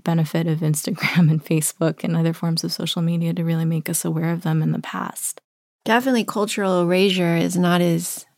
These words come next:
Speaker 2: possible today
Speaker 1: Absolutely.
Speaker 2: as it was centuries ago. I wanted to go back to this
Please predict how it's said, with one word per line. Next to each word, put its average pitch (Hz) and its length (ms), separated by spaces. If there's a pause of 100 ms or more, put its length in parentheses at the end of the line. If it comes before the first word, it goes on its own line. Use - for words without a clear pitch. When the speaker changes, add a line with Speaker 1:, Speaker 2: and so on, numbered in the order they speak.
(140)
Speaker 2:
possible 190 680 (560)
today 165 520
Speaker 1:
Absolutely. 180 640
Speaker 2:
as 190 180
it 196 120
was 180 260
centuries 175 600
ago. 170 440 (420)
I 233 80
wanted 294 280
to 277 80
go 220 140
back 190 220
to 196 120
this 175 420